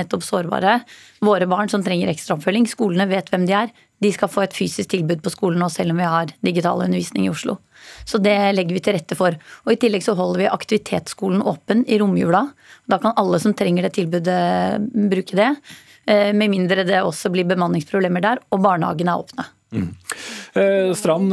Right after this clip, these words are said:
Speaker 2: stadig med oss på, på linje. Hva skjer? Altså, sitter du fortsatt ikke i regjering da,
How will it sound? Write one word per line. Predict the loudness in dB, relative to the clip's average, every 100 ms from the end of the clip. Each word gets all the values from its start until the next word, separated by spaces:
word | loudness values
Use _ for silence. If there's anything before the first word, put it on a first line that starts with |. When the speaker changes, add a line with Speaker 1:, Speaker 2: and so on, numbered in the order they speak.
| 0
Speaker 2:
stadig | -2 0
med | 0
oss | -2 -4
på, | 0 2 4 4 4 2 0
på | 0 0
linje. | 2 2 2 0
Hva | 0 -2
skjer? | -2 -6 -6 -4 -2 0
Altså, | 0 -2
sitter | -4 -6
du |
fortsatt | -4 -2 -2
ikke | -2 0
i |
regjering | 2 2
da, | 2